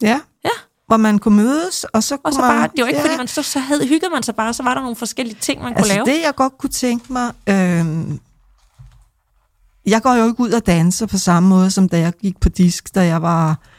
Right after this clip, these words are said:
Speaker 1: teenager
Speaker 2: Mm.
Speaker 1: og først i tyverne, hvor der var gang i den. Der mødtes man jo på dansegulvet. Jeg kunne godt tænke mig, at man lavede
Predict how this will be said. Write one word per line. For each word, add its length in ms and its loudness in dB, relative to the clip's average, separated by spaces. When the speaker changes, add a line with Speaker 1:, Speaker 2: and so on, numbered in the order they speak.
Speaker 1:
teenager 880 4
Speaker 2:
Mm. 80 2
Speaker 1:
og 80 2
først 300 2
i 60 0
tyverne, 680 4
hvor 180 2
der 80 4
var 120 2
gang 320 0
i 140 2
den. 200 4
Der 140 2
mødtes 420 -2
man 200 4
jo 60 4
på 120 0
dansegulvet. 800 -2
Jeg 140 4
kunne 100 -4
godt 240 2
tænke 360 0
mig, 80 2
at 60 6
man 160 6
lavede 340 2